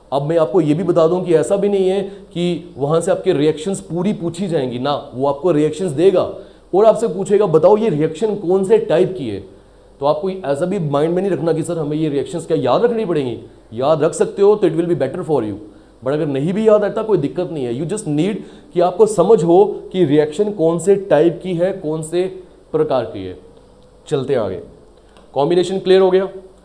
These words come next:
इस पूरे chapter में, केमिकल reaction में आपको बता दूं, यही types important है बस, और है ही इसमें यही, और कुछ भी नहीं।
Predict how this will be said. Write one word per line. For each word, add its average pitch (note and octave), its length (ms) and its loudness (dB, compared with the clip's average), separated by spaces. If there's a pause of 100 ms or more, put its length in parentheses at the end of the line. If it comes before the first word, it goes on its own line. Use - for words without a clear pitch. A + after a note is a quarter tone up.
(840)
इस G#3 140 0
पूरे E3+ 340 6
chapter E3 380 2
में, C#3 180 -4
केमिकल C#3+ 360 -2
reaction B2+ 360 -4
में B2 120 -4
आपको B2+ 180 -4
बता C#3 240 0
दूं, D#3+ 120 -2
यही C3+ 320 0
types D#3 360 2
important C3 480 -4
है C#3 220 -2
बस, - 360 -8 (180)
और F3+ 80 2
है D#3 200 2
ही F#3+ 120 2
इसमें C#3 260 -6
यही, A2 220 -6 (120)
और C3+ 60 -4
कुछ D#3 240 -6
भी C3 120 -6
नहीं। F2+ 140 -12